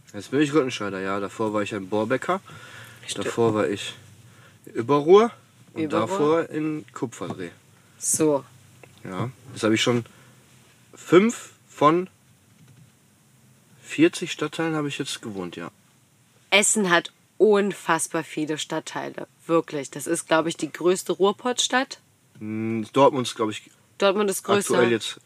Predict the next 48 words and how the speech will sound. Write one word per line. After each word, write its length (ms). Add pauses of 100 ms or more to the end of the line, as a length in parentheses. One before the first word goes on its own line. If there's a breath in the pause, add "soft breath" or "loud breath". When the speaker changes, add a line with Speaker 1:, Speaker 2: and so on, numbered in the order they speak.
(120)
Speaker 1:
also 200
mehr 200
Einwohner 400
auf 60
Speaker 2:
Mehr 120
Speaker 1:
jeden 80
Fall. 100
Speaker 2:
Einwohner, 340
aber 200
nicht 220
von 180
den 140
Bezirken 480
her, 200
weil 180
die, 160 (320)
also 340
weil 180
das 160
einfach 340 (280)
wirklich, 360
also 160
Essen 320
ist 240 (180)
riesig, 480 (360 loud breath)
bergig. 640 (440 soft breath)
Ähm, 640
wie 80
lange 180
wohnst 180
du 60
schon 140
in 80
Essen? 340 (560)
Speaker 1:
Zehn 440
Jahre. 440 (220)
Speaker 2:
Zehn 220
Jahre 300
schon. 320 (180 loud breath)
Ich 80
hab 80
Speaker 1:
Neun, 140
Speaker 2:
jetzt 80
Speaker 1:
neun, 320
Speaker 2:
neun. 200
Speaker 1:
neun 80
Jahre. 180 (240)
Neuneinhalb. 460